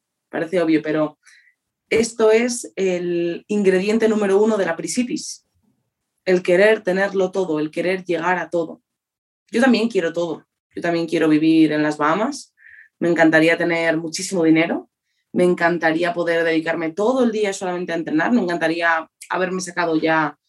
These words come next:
los estudios correspondientes y que mis proyectos fueran de tanto éxito que no tuviera ni que mirarlos. Claro, yo también quiero todo. Ahora bien, seamos realistas y entendamos que solamente priorizando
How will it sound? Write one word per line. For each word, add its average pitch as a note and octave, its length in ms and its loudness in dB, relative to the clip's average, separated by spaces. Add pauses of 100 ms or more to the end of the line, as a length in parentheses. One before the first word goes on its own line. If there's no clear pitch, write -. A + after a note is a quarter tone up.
(140)
los F#3 180 0
estudios F3+ 400 -2
correspondientes F3+ 880 0
y F#3+ 80 -4
que F3 140 0
mis E3 520 -4
proyectos F3 460 -4
fueran F3 340 -2 (160)
de F3+ 140 6
tanto A#3 340 6
éxito B3+ 400 -2
que A3+ 60 -2
no G3 80 -4
tuviera G#3+ 240 -2
ni F#3 140 -4
que E3 60 -2
mirarlos. D3 640 -4 (600)
Claro, F#3 240 4
yo F3+ 160 4
también F#3+ 380 2
quiero E3+ 280 2
todo. D#3 440 -4
Ahora E3+ 240 0
bien, D#3+ 280 0 (840)
seamos F#3+ 420 -2
realistas - 760 -4 (280)
y F3 80 2
entendamos F3 580 2
que E3+ 380 0 (340)
solamente A3+ 880 0
priorizando G3 1040 -4